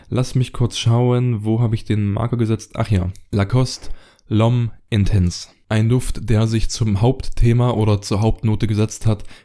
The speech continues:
die Rhabarbernote. Klingt unspektakulär, klingt ziemlich abtönend, riecht aber tatsächlich sehr, sehr sexy. Auch ein Stück weit verführerisch tatsächlich für einen frischen Sommer-Frühlingsduft, welcher er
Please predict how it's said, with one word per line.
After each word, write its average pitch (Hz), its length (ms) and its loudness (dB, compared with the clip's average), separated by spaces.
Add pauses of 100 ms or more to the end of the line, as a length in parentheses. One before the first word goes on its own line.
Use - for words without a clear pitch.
(120)
die 113 240 0
Rhabarbernote. 123 1080 2 (340)
Klingt 151 420 2
unspektakulär, 120 1120 0
klingt 127 480 -2 (160)
ziemlich 131 480 2
abtönend, 131 640 0
riecht 131 580 0
aber 127 180 -4
tatsächlich 123 560 -4
sehr, 120 240 0
sehr 113 140 2
sexy. 131 500 -2 (440)
Auch 160 440 0
ein 135 100 4
Stück - 340 -6
weit 135 180 0
verführerisch 123 720 0
tatsächlich 131 580 -2
für - 220 -2
einen 127 240 0 (260)
frischen 139 600 0
Sommer-Frühlingsduft, 135 1400 0
welcher 123 300 0
er 120 260 -2